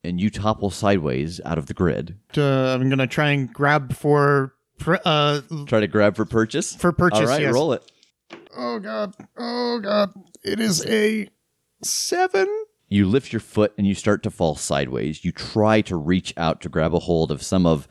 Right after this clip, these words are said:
Speaker 1: the lighting instruments or some of the pipes, anything to stop you from falling. You realize that you're gonna be able to catch yourself on the rope but get tangled in it, or you're gonna be able to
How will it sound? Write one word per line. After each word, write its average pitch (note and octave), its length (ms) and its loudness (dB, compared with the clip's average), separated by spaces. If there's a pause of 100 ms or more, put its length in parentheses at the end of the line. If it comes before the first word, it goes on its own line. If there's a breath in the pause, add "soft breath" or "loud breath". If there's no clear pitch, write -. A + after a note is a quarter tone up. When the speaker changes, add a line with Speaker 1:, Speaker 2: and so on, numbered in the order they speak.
Speaker 1:
the F#2 100 0
lighting F#2+ 400 2
instruments E2+ 440 -4
or D#2 60 -6
some E2 220 -2
of C#2 80 -2
the - 60 -2
pipes, - 500 -2
anything A2+ 540 0
to E2+ 100 -8
stop E2+ 320 -4
you E2+ 100 -4
from D#2+ 220 -6
falling. C2 500 -6 (140)
You G2+ 180 0
realize G2 800 2 (100)
that F2 360 -2
you're G#2+ 120 2
gonna A#2+ 160 2
be A2 60 4
able G2+ 120 2
to F2 60 -4
catch - 360 -2
yourself G#2+ 480 -2 (120)
on G#2+ 180 2
the F#2+ 100 2
rope F2+ 500 2
but G#2 140 -2
get - 180 -4
tangled G#2+ 600 4
in E2+ 120 2
it, - 280 -4 (260)
or C3+ 160 6
you're A#2 140 2
gonna A2+ 160 2
be G#2 160 2
able A#2 220 2
to E2 260 -8